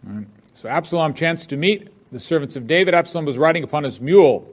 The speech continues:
This is chapter eighteen. And the mule went under the th-, thick branches of a great oak,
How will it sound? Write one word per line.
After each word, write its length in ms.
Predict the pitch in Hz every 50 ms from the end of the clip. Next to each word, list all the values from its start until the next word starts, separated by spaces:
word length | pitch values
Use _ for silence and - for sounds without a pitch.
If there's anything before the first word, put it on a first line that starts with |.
| _ _
This 80 | - 101
is 60 | 95
chapter 300 | - - 117 - - 107
eighteen. 420 | 104 98 92 - - 95 80 71 - _ _ _ _ _ _ -
And 100 | 104 113
the 60 | 120
mule 240 | 147 185 208 208 185
went 160 | 170 165 156
under 180 | 175 185 180
the 140 | 165 131 135
th-, 120 | - - - _ - -
thick 300 | _ - 208 202 - -
branches 400 | 151 165 180 185 - 160 135 117
of 80 | 147 131
a 40 | 135
great 300 | 113 131 160 170 165 -
oak, 340 | - 185 226 240 220 - -